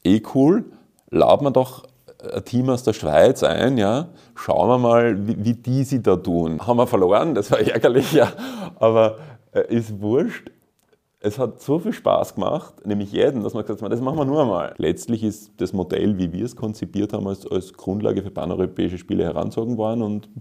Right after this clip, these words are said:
puff, dann ist es explodiert. Wie wir die Europameisterschaft in Wien gehabt haben, haben wir schon neunundzwanzig europäische Teams und fünf Gästeteams. Und aus dieser E C S C, aus dieser Euro-,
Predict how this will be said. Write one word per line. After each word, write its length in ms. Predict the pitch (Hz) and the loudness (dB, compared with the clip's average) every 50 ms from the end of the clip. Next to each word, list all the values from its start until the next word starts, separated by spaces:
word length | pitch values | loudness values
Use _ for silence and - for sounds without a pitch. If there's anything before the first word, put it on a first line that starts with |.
| - - | -10 -6
puff, 240 | 101 101 - - | -6 -6 -6 -6
dann 120 | - 98 95 | -6 -4 -4
ist 100 | 90 - | -4 -4
es 80 | 90 | -6
explodiert. 540 | 87 87 - - - 92 - - 90 90 80 | -8 -10 -10 -8 -8 -6 -4 -2 -2 -2 0
Wie 120 | 95 95 90 | -2 -2 0
wir 80 | 90 | 2
die 80 | 92 95 | 2 4
Europameisterschaft 680 | 85 92 90 - 90 90 90 90 - 92 87 90 80 | 4 2 0 0 0 -2 -2 -2 -4 -6 -8 -8 -8
in 60 | 80 80 | -6 -4
Wien 140 | 90 104 | -4 -4
gehabt 240 | 107 127 117 - - | -4 -6 -8 -8 -6
haben, 220 | - 110 107 104 107 | -6 -4 -4 -4 -2
haben 160 | 95 98 90 | -2 0 0
wir 100 | 92 92 | 0 -2
schon 380 | - - 90 87 85 82 85 87 - _ _ _ _ _ _ _ _ _ _ _ _ _ _ _ _ _ _ _ _ - | -2 -2 -4 -2 -2 -4 -6 -10 -14 _ _ _ _ _ _ _ _ _ _ _ _ _ _ _ _ _ _ _ _ -8
neunundzwanzig 920 | - 85 87 90 85 82 95 110 117 113 - - 110 104 101 - 101 - | -4 -2 0 2 2 2 2 2 0 -2 -2 -2 -2 -2 -2 -4 -4 -2
europäische 560 | - - 92 87 - 110 110 104 - 117 98 | -4 -4 -4 -6 -4 -4 -4 -2 -4 -6 -8
Teams 460 | - - - 98 - 101 101 101 98 101 | -8 -6 -4 -2 0 0 0 0 0 -2
und 160 | 95 90 85 | -4 -4 -4
fünf 300 | - - 98 98 - - | -4 -4 -4 -4 -4 -4
Gästeteams. 720 | - - 87 - - 113 98 - - 95 101 104 104 101 | -2 -2 -2 -2 -6 -8 -8 -6 -4 -4 -2 -2 -2 -2
Und 80 | 98 98 | -2 -2
aus 100 | 98 95 | -2 -2
dieser 260 | - 98 92 95 - | -4 -6 -4 -4 -4
E 200 | 76 82 87 87 | -4 -6 -6 -6
C 180 | - - 104 104 | -4 -2 -2 -2
S 140 | 107 - | -2 -4
C, 260 | - - - - - 214 | -8 -8 -4 0 2 2
aus 120 | 190 196 | 0 0
dieser 220 | - 190 - 190 | -2 -6 -2 -2
Euro-, 420 | 175 170 82 85 92 104 110 110 | -2 -2 -2 -2 0 0 0 -2